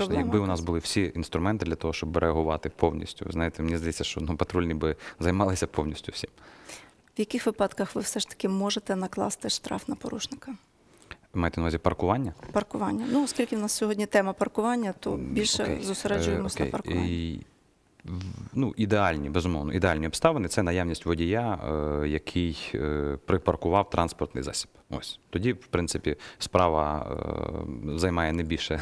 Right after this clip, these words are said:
Speaker 2: <laughs> семидесяти хвилин, якщо, безумовно, особа, яка притягується до адміністративної відповідальності, не заявляє клопотань про,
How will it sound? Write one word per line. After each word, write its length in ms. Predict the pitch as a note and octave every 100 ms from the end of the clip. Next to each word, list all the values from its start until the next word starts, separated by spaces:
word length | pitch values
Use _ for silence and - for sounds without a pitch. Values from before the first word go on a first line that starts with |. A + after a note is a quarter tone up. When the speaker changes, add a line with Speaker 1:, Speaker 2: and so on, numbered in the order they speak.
| F#2
Speaker 2:
<laughs> 80 |
семидесяти 600 | - F2+ F2 D#2+ - -
хвилин, 300 | F2 A#2 C#3+ A#2 - -
якщо, 260 | F2+ -
безумовно, 540 | F2+ E2+ F2 C3 B2+ -
особа, 340 | - G2 F2+
яка 200 | D#2 D#2
притягується 420 | - E2 D#2 -
до 100 | D2+
адміністративної 580 | D#2 D2+ D#2+ - D2+ D2+
відповідальності, 520 | - E2+ C#3 B2 -
не 100 | F2
заявляє 340 | D#2+ D#2 F2 D#2+
клопотань 460 | D2+ D#2 F#2+ F2
про, 220 | - F#2